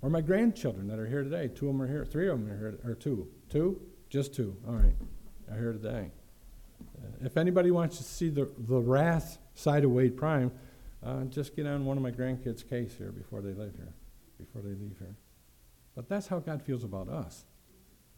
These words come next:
It's just because I love them and he loves us. So he doesn't enjoy punishing us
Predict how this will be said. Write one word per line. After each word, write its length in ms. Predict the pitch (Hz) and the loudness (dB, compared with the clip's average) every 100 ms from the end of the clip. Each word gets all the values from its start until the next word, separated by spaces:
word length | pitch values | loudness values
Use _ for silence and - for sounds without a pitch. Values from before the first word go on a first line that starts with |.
| - _ - _ _ _ _ - 107 | -20 _ -20 _ _ _ _ -20 -20
It's 200 | - - | -12 -8
just 220 | 131 - | -8 -8
because 340 | 120 135 127 | -6 -2 -2
I 80 | 117 | -2
love 320 | 110 127 113 | -2 -4 -6
them 240 | 98 85 85 - | -10 -12 -14 -10
and 100 | 101 | -4
he 120 | 110 | -2
loves 340 | 110 104 95 104 | -2 -4 -6 -8
us. 320 | 85 - - _ _ - _ _ - _ - _ _ _ _ - _ | -8 -12 -18 _ _ -20 _ _ -20 _ -20 _ _ _ _ -20 _
So 160 | - 123 | -2 2
he 80 | 123 | 2
doesn't 320 | 156 156 135 | 2 2 2
enjoy 320 | 117 120 113 | 2 2 0
punishing 560 | - 131 117 - 95 92 | 0 0 0 -2 -10 -10
us 200 | 78 | -14